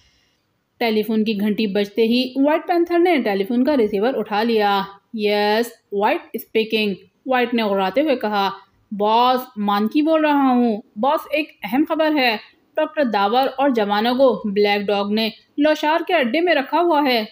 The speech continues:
जहाँ से जवाना लोशार और उसके साथियों को हलाक करके उसकी कार में भाग निकला। डॉक्टर दावर भी उसके साथ था। और बॉस,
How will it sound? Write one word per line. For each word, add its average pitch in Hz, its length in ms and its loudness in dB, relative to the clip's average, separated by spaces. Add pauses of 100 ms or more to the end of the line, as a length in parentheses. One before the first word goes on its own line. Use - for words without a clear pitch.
(160)
जहाँ 302 260 2
से 302 160 -2
जवाना 208 640 0
लोशार 202 500 0
और 302 280 -2
उसके 320 200 -4
साथियों 294 380 0
को 302 100 0
हलाक 226 420 0
करके 247 400 0 (360)
उसकी 339 280 -2
कार 339 200 2
में 302 220 2
भाग 214 200 0
निकला। 247 400 2 (360)
डॉक्टर 220 360 0
दावर 196 360 0
भी 349 120 0
उसके 311 220 -2
साथ 214 200 -4
था। 233 320 0 (280)
और 311 140 2
बॉस, 240 420 2